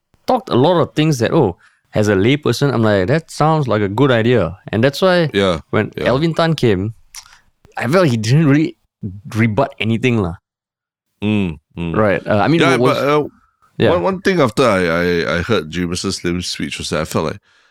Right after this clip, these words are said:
Speaker 2: uh, yeah, this f-, feels like it makes a lot of sense. And it feels like, uh, you know, the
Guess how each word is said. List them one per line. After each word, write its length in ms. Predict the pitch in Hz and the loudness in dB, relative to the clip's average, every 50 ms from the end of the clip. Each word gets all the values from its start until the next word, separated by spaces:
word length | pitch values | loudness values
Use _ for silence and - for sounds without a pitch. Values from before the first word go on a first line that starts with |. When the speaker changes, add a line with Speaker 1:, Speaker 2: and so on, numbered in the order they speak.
| _ _ _ _ _ _ _ _ _ | _ _ _ _ _ _ _ _ _
Speaker 2:
uh, 320 | - - 78 80 80 82 85 | -8 -4 -2 -2 0 0 0
yeah, 140 | 110 160 170 | 2 2 2
this 380 | 165 190 196 - - - - - - | 2 0 0 -2 -6 -10 -10 -12 -12
f-, 120 | - - - - | -14 -14 -12 -4
feels 280 | - 143 165 151 - | -2 0 0 0 0
like 120 | - 78 71 | -2 -2 -2
it 120 | 82 92 | -2 -2
makes 220 | 95 107 117 110 - | -2 -2 -2 -2 0
a 60 | 101 | 0
lot 120 | 101 90 | 0 0
of 60 | 87 | 0
sense. 380 | - - 104 107 104 85 - - | 0 0 -2 -2 -2 -2 -6 -10
And 220 | - - 82 85 | -8 -6 -6 -6
it 60 | 87 - | -4 -2
feels 280 | - 127 135 131 - | 0 0 0 0 0
like, 240 | 92 82 69 - - _ _ _ _ _ _ _ _ _ _ _ _ _ _ _ - | -2 -2 -2 -4 -8 _ _ _ _ _ _ _ _ _ _ _ _ _ _ _ -8
uh, 560 | - 71 78 78 76 76 76 76 76 78 78 73 | -4 -2 0 0 2 2 0 0 0 0 0 0
you 100 | 92 104 | 0 0
know, 180 | 95 85 85 76 | 0 0 0 -2
the 280 | - - 76 76 71 | -2 0 0 0 -2